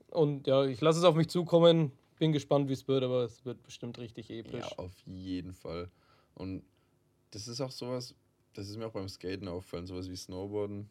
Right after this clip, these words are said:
Speaker 2: oder Skaten, das, ja, Skaten vielleicht da mehr, das lehrt einem mega viel so Lebenslektionen, sag ich jetzt mal, weil zum Beispiel beim Skaten ist es ja halt immer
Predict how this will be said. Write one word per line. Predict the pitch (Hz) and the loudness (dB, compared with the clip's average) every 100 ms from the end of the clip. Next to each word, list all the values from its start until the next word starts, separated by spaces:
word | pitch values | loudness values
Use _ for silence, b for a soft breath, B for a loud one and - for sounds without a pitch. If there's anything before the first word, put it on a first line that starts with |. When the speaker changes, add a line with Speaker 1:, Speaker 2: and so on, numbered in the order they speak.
| - | -14
Speaker 2:
oder | 90 - | -12 -12
Skaten, | - 73 90 92 | -10 -10 -8 -10
das, | 92 - b b b b b b b _ _ _ _ _ _ _ _ _ _ | -12 -16 b b b b b b b _ _ _ _ _ _ _ _ _ _
ja, | 107 98 | -10 -8
Skaten | - 101 131 131 | -6 -4 -4 -2
vielleicht | 110 101 98 | 0 0 -2
da | |
mehr, | 82 90 | -2 -2
das | 101 95 | -4 -6
lehrt | 95 98 107 | -4 0 0
einem | 78 101 95 - _ _ _ _ _ - | -2 -6 -8 -14 _ _ _ _ _ -12
mega | 117 127 151 143 139 | -6 -2 0 0 0
viel | - 127 120 117 113 | -4 -6 -6 -6 -8
so | - 101 98 104 _ _ _ _ _ _ _ _ _ _ _ _ _ _ _ _ _ _ | -6 -4 -4 -6 _ _ _ _ _ _ _ _ _ _ _ _ _ _ _ _ _ _
Lebenslektionen, | - 98 123 127 90 - - 92 92 | -6 -6 -6 -8 -10 -10 -8 -8 -8
sag | 92 90 | -8 -8
ich | 101 | -10
jetzt | 104 - | -12 -12
mal, | 92 90 | -8 -6
weil | 90 | -6
zum | - 101 | -6 -4
Beispiel | 104 - 107 104 b b b b _ _ | -4 -4 -6 -6 b b b b _ _
beim | 104 | -4
Skaten | 101 - 120 135 | -4 -4 -4 -4
ist | 110 113 | -6 -6
es | 110 | -2
ja | 110 | 0
halt | 95 | 0
immer | 104 117 113 | -4 -4 -4